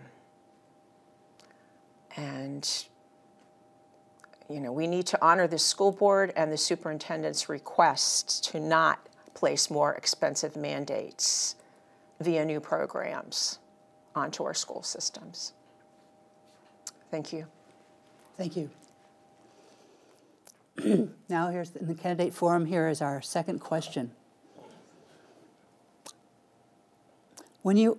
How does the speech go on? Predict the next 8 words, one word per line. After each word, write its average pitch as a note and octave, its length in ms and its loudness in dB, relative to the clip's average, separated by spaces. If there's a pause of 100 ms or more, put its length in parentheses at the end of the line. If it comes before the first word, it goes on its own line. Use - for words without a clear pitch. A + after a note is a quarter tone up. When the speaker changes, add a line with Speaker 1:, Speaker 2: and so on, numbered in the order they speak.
(140)
Speaker 2:
<laughs> - 180 -6
sorry, D#3+ 160 -10 (380)
do - 80 0
you A3+ 80 6
believe A3+ 400 6
the F3+ 80 2
Vermont F#3 420 4
legislature E3 720 2